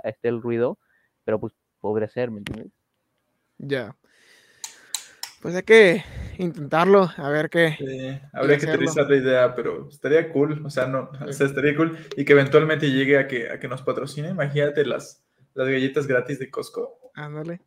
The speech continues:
Speaker 1: No, pues sí te podría, o sea, en el, en el mercado millennial, si por tu podcast de Costco, como te lo digo, así como de que cada episodio sea ver un producto y por qué es chido y así.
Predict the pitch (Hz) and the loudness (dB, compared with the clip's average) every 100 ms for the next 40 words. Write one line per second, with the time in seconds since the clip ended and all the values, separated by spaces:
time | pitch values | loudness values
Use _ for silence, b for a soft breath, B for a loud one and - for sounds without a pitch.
0 | _ _ _ _ 110 110 139 123 143 202 | _ _ _ _ -8 -4 -4 -4 -2 0
1 | 170 131 139 156 151 147 123 95 - - | 2 2 4 6 6 6 4 2 -4 -12
2 | - 127 147 143 135 123 131 127 123 120 | -14 -10 -6 -4 -4 -4 -4 -4 -4 -4
3 | 151 185 147 127 131 135 160 240 _ 135 | -4 -4 -2 -2 -2 -4 -6 -8 _ -8
4 | 123 151 127 123 - 123 117 - 143 151 | -8 -6 -6 -6 -6 -8 -8 -4 -4 -4
5 | - 139 123 - 120 - - 156 151 - | -2 0 -2 -4 -10 -6 0 0 0 -10
6 | 117 117 117 117 113 117 127 117 110 120 | -10 -8 -6 -4 -4 -2 -2 -4 -6 -14
7 | - 110 104 87 _ _ _ _ 113 110 | -12 -10 -10 -12 _ _ _ _ -10 -8
8 | 113 104 - 123 151 151 120 131 127 131 | -10 -6 0 4 2 0 -6 -4 -4 0
9 | 123 120 120 123 120 107 110 - 117 107 | 0 2 0 -2 -4 -4 -6 -6 -2 -2
10 | 101 101 - 107 123 117 113 - - 101 | -4 -8 -6 0 0 0 -8 -10 -8 -4
11 | 110 98 | -4 -4